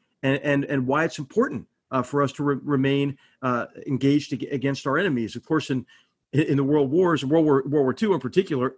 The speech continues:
every family, you know, had a family member in harm's way. And so it was, it was quite easy for everyone to remain engaged, uh, in, in what's happening. Uh, in terms of this <laughs> idea that you can predict years in advance, you know, the course of events,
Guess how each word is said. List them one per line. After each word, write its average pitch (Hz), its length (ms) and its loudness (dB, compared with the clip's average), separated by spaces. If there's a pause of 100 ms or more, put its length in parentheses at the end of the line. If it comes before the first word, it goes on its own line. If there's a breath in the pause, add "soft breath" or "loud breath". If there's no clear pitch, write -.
(100)
every 208 400 0
family, 151 640 -2 (100)
you 131 60 -10
know, 127 100 -2
had 135 200 -2
a 127 40 -2
family 165 440 -2
member 113 400 -2 (280)
in 143 100 2
harm's 127 360 2
way. 123 360 0 (360 soft breath)
And 131 120 -4
so 147 320 4
it 147 100 -2
was, 135 220 -4
it - 100 -4
was 127 140 -4
quite 139 280 -2
easy 147 280 -2
for 131 400 0 (200)
everyone 127 280 0
to 123 60 0
remain 131 300 0
engaged, 120 520 -2 (320)
uh, 120 200 -2
in, 131 120 -10
in 135 140 -2
what's 123 180 -4
happening. 123 460 0 (540)
Uh, 143 200 4
in 151 100 -4
terms 180 320 2
of 151 140 2
this 156 240 0
<laughs> - 40 0
idea 143 480 2
that 151 180 0
you 156 140 0
can 143 140 -2
predict 139 420 -2
years 147 260 0
in 151 120 -2
advance, 139 460 -4
you 135 60 -8
know, 131 100 -4
the 127 80 -6
course 139 320 -4
of 123 100 -4
events, 147 440 -4